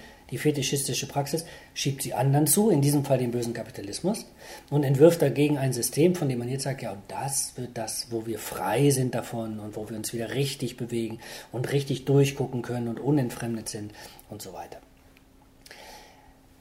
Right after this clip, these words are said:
Also, im Grunde genommen ist das der Nachweis nur dafür, dass selbst die Mark-, die, die, die Marxische Theorie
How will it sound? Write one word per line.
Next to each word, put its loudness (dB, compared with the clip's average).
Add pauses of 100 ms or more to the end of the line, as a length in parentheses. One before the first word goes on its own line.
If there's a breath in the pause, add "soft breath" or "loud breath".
(120)
Also, 0 (260)
im -4
Grunde 8
genommen 4
ist -4
das 4
der -2
Nachweis 2
nur -2
dafür, -4 (320 loud breath)
dass -6
selbst 0
die -6
Mark-, -8
die, -8
die, -8
die -6
Marxische 2
Theorie 0